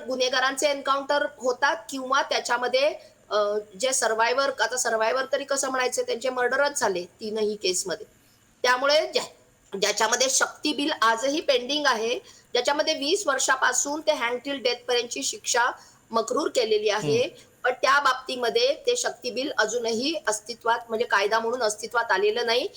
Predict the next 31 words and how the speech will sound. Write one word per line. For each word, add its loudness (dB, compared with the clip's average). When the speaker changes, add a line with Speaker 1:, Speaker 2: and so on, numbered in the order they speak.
Speaker 1:
आणि 0
आता 2
ते 2
विचार 2
करतात 2
गुन्हेगार, 2
Speaker 2:
हम्म. 2
Speaker 1:
एकदा 2
तो 2
गुन्हा 2
घडल्यानंतर 2
मग 2
आपण 2
बालिकेवर 2
किंवा 2
ह्याच्यावरती -2
केलेला 2
अत्याचारही 2
म्हणून 0
मारायचं 4
का 4
Speaker 2:
हम्म. 2
Speaker 1:
मर्डरर 4
म्हणून 2
मारायचं, 2
आणि 0
मग 2
शेवटी 0
मारून 2
टाकलं 0
जातं. -2